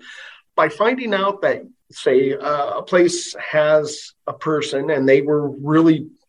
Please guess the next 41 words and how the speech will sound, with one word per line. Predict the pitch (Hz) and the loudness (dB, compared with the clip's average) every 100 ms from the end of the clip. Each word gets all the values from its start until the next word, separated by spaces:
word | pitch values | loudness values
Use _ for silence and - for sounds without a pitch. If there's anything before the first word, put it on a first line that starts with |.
| _ - | _ -8
attached | 127 - 165 156 151 - | -6 -6 -4 -4 -6 -10
to, | - 151 143 135 | -4 0 2 4
like, | 123 123 | 2 0
an | 131 | -2
animal | 165 240 151 110 - - - - | -2 -4 -6 -8 -10 -14 -20 -4
during | 160 175 165 156 | 2 4 6 2
some | - 175 | 0 -2
of | 143 | -2
these | 135 127 | -2 -4
investigations | 135 127 147 143 127 127 127 143 131 | -6 -2 -2 -2 -2 0 0 -2 -2
that | 131 120 | 0 0
you're | 120 | -2
sitting | - 143 131 131 | -2 -2 0 2
there | 131 127 | 4 2
and | 120 | 0
you're | 117 | -6
recording, | 120 - 202 196 160 123 - - - | -8 -6 0 2 2 -2 -8 -14 -12
you | - 175 | -4 0
might | 254 302 | 2 2
wanna | 285 285 | -2 -6
bring | 277 285 | -6 -6
up | 285 | -8
the | 285 | -8
dog. | 294 330 - - _ _ _ - | -4 -4 -6 -10 _ _ _ -4
"Hey, | 240 349 320 - - _ _ | 0 0 -2 -6 -12 _ _
I | - 127 | -14 -14
heard | - 151 196 - | -8 -8 -8 -10
that | 180 180 | -12 -10
you | 160 | -8
had | 135 135 | -6 -6
a | 139 | -6
dog. | 131 107 113 - - _ | -4 -2 -4 -10 -16 _
Could | - 139 | -4 -2
you | 220 | -2
tell | 226 262 | 2 2
me | 254 247 | 2 2
the | 175 | 4
name | 147 156 | 4 4
of | 175 | 2
the | 160 | -2
dog? | 117 104 - 262 | -4 -4 -8 -16